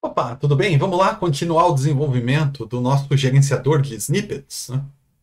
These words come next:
Hoje a gente vai colocar os nossos snippets dentro de um diretório ali na pasta do usuário. Vamos lá. Deixa eu dividir a tela aqui. Então, olha só, a gente tinha feito isso aqui, tá vendo?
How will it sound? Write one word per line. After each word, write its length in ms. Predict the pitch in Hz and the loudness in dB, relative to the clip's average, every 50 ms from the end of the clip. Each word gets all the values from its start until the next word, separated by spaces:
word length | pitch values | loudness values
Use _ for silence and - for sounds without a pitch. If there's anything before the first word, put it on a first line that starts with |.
| _ _ _ _ _ _ _ _ _ | _ _ _ _ _ _ _ _ _
Hoje 280 | - 135 160 170 170 - | 0 2 2 2 2 0
a 20 | |
gente 180 | 170 180 170 - | -2 -4 -4 -4
vai 140 | 180 170 170 | -4 -4 -2
colocar 360 | - 185 175 147 - 165 160 | 0 0 0 2 2 2 2
os 260 | 160 147 139 139 127 | 4 4 4 4 2
nossos 340 | - 139 143 139 - 151 120 | 2 0 0 0 0 -4 -8
snippets 640 | 117 110 107 117 131 139 139 170 175 - - - - _ _ _ _ _ _ _ - | -8 -8 -4 -2 -2 -2 -2 -4 -6 -10 -14 -18 -18 _ _ _ _ _ _ _ -2
dentro 400 | 131 139 170 220 233 226 220 190 | 0 2 2 2 0 -2 -4 -4
de 100 | 156 175 | -4 -2
um 120 | 175 165 | 0 0
diretório 680 | 139 135 156 156 147 139 - 127 120 131 131 123 101 | 0 2 2 2 0 0 0 0 2 2 2 0 -2
ali 140 | 98 107 120 | -6 -6 -6
na 160 | 120 120 117 | -4 -4 -4
pasta 260 | - - 120 135 - 135 | -4 -4 -4 -4 -6 -6
do 140 | 139 135 | -4 -4
usuário. 360 | 131 127 135 147 92 87 85 - | -2 -2 -2 -2 -4 -6 -6 -2
Vamos 160 | 113 147 147 123 | 0 0 2 0
lá. 200 | - - - _ _ _ _ _ _ _ _ _ _ _ _ _ _ _ _ _ _ _ _ _ _ _ - | -2 -4 -10 _ _ _ _ _ _ _ _ _ _ _ _ _ _ _ _ _ _ _ _ _ _ _ -12
Deixa 0 | |
eu 80 | 131 | -12
dividir 360 | 101 104 101 101 98 95 95 92 | -10 -12 -14 -14 -12 -12 -10 -12
a 80 | - | -12
tela 300 | - - 87 87 90 87 | -12 -14 -14 -14 -14 -16
aqui. 400 | 85 _ - 135 147 180 - - _ _ _ _ _ _ _ _ _ _ _ _ _ _ _ _ _ _ _ _ _ | -16 _ -4 -2 -2 -2 -4 -8 _ _ _ _ _ _ _ _ _ _ _ _ _ _ _ _ _ _ _ _ _
Então, 140 | _ - 104 | _ -4 -2
olha 160 | - 123 113 | -2 -2 -2
só, 140 | - - 120 | -2 -2 -2
a 20 | 113 | 0
gente 200 | 135 - 196 - | 0 -2 -2 -2
tinha 180 | - 247 226 | -4 -4 -4
feito 280 | - - 214 208 208 - | -2 -2 -4 -2 -4 -6
isso 160 | - - - | -6 -4 -4
aqui, 240 | - - - 156 143 | -4 -4 -4 -4 -2
tá 120 | 139 117 | -2 0
vendo? 340 | 113 147 147 123 - - | 0 0 0 0 -2 -8